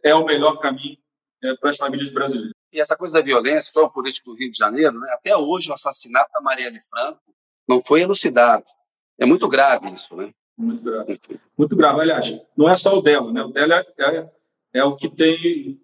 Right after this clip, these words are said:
Speaker 1: mais impacto, né? Pelo, pelo, pelo simbolismo que teve. Mas nós temos, é, quantos milhares ou milhões de casos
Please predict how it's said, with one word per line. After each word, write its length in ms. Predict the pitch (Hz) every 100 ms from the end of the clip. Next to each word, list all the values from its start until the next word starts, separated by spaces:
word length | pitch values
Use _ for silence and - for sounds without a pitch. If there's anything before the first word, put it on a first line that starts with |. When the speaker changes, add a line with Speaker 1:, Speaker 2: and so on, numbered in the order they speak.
| -
Speaker 1:
mais 380 | 180 143 170 190
impacto, 640 | 190 160 160 147 - 123
né? 220 | 143 143 -
Pelo, 340 | 127 123 113
pelo, 460 | 113 123 113 113 - _ _ _
pelo 180 | 131 127
simbolismo 520 | - 143 135 139 139
que 100 | 135
teve. 260 | 135 156 131
Mas 480 | 147 151 180 190 - _ _ -
nós 200 | 143 143
temos, 520 | 147 170 185 - - _ _ _ -
é, 180 | 139 - _ _
quantos 400 | 160 185 - - _ _
milhares 760 | 147 151 147 143 151 170 131
ou 100 | 147
milhões 380 | 139 139 170 151
de 80 | 127
casos 540 | - 139 - - -